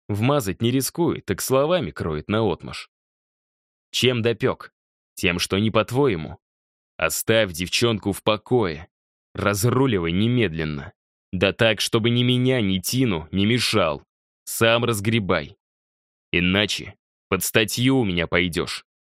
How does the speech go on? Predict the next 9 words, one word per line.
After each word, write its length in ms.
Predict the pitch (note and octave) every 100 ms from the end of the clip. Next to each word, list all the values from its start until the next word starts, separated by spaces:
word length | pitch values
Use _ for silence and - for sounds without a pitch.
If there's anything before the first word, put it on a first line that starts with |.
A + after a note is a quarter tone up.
| _ _ -
Там 200 | G#2 G2
делов 400 | A2+ B2 C3+ G2+
у 40 |
тебя 380 | F2 F2 D2+ - -
на 140 | G2+
десятку 540 | G#2 A2+ C#3 B2+ -
строгого 580 | B2+ - C#3+ D3+ A#2 A2+
точно 400 | A2+ D3 - F#2+
хватит. 580 | E2+ F#2+ E2+ - - -